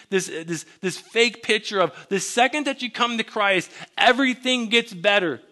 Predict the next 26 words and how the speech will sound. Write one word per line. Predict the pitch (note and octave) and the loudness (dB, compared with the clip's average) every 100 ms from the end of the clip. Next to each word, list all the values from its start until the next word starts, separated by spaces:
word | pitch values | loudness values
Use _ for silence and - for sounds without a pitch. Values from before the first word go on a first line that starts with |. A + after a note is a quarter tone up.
| _ _ _ | _ _ _
Matter | B3 B3 C#4+ | -2 2 2
of | - | 0
fact, | - C#4 C#4 | 4 4 6
it's | B3+ | 0
probably | - C#4 C#4+ | 0 0 2
the | B3+ | 0
opposite. | A3 C4 C4+ C4 B3 | 2 2 2 -2 -2
When | A3+ A#3 | 0 -2
you | |
come | A3+ C#4 D4 | -2 -2 -2
to | D4+ | 0
know | D4 C4 | 0 -2
who | A#3+ | -2
Jesus | B3+ B3 A3+ | -4 -6 -8
Christ | - A3 G#3+ | -2 0 0
is, | A3 - | -6 -10
things | - - C#4 C#4 A3 | -18 -2 0 2 0
will | A#3 | -4
probably | - B3+ C#4+ D4+ | 2 4 4 4
get | C4 B3 | 2 0
worse | A3+ A#3+ A3+ - E3+ F3 | -2 0 0 -4 -10 -4
because | A#3 A#3 G#3+ | 0 0 0
you'll | A3+ | -6
start | - B3 C4 | -4 -2 -2
to | - A#3 | -2 -6
realize | A3 A#3+ A#3+ A3 G#3+ | -2 -2 0 0 -2